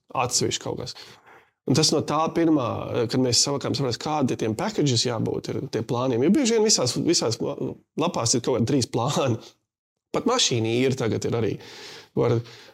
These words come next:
būt membership plāns un kaut kāds parastais plāns. Ā, un no tā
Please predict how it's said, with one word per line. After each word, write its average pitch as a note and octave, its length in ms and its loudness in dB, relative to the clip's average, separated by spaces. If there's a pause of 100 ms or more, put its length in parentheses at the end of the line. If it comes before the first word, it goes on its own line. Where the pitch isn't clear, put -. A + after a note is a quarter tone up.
būt - 180 0
membership A3 560 4
plāns A3 400 2
un D#3+ 100 4
kaut D3+ 200 0
kāds B2+ 300 2
parastais B2+ 520 0
plāns. G#2+ 480 -2 (560)
Ā, A#2+ 220 -4 (100)
un B2 460 0 (580)
no B2+ 180 2
tā G3 640 0